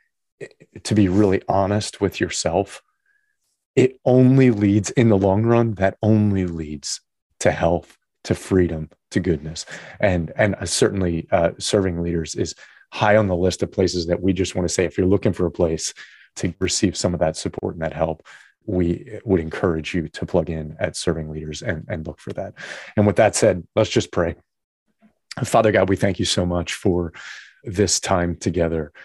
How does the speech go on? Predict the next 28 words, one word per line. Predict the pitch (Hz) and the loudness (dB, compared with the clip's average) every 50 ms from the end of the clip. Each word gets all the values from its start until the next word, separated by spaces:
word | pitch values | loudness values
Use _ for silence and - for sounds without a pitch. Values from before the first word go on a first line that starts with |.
| - - _ | -20 -18 _
And | - 110 101 92 85 80 - | -2 0 0 0 0 0 0
we | 110 104 | 0 2
thank | - 117 113 110 - | 2 2 0 2 4
you | - 117 | 2 2
for, | - - 98 90 92 - - - 92 90 | 4 2 2 2 0 -2 -6 -10 -16 -16
for | - - - - 104 | -16 -4 0 2 2
your | 98 95 | 4 2
church. | 87 - - - 110 95 87 80 - - - - | 2 0 0 2 2 2 0 0 -4 -6 -8 -6
We | - 98 85 | -8 -8 -8
thank | - - - - 143 120 151 156 156 - | -8 -8 -2 0 4 6 6 4 6 6
you | 160 156 147 | 4 4 4
for | 127 - - 135 110 | 4 2 0 0 0
the | 90 101 87 | 0 0 -2
gift, | 85 85 113 117 110 104 - - - - - | 0 2 4 4 4 2 0 -6 -14 -4 0
God, | - 98 98 101 98 95 | 0 2 2 2 2 0
that | 92 90 95 | -2 -2 0
you've | 101 101 98 90 - | 0 0 0 -2 -4
given | - - 92 87 80 82 82 | -4 -2 -2 -2 -2 -4 -6
us, | 78 - - - - - - _ _ _ _ _ _ _ _ _ _ _ _ _ - - - - - - | -8 -8 -8 -8 -8 -8 -10 _ _ _ _ _ _ _ _ _ _ _ _ _ -20 -20 -20 -20 -2 2
that | 123 120 - | 2 4 4
of | - 135 104 - | 4 2 2 2
all | - 120 127 135 143 151 147 | 4 4 6 6 6 6 4
the | 135 147 143 139 | 4 2 2 4
institutions, | 127 123 123 - - 117 - - - 95 87 - - 90 85 - | 2 2 2 2 -2 -2 -2 0 -2 -2 -2 -2 -2 -4 -2 -2
of | 104 92 - - | -2 -2 0 0
all | 120 135 131 139 139 139 | 2 4 6 6 6 6
the | 127 123 120 | 4 2 2
organizations | 123 120 123 117 - 117 107 98 85 - 85 78 76 - - - - 78 80 78 - - - | 4 4 4 4 2 2 0 0 0 -2 -4 -6 -4 -6 -6 -6 -8 -10 -12 -10 -12 -12 -12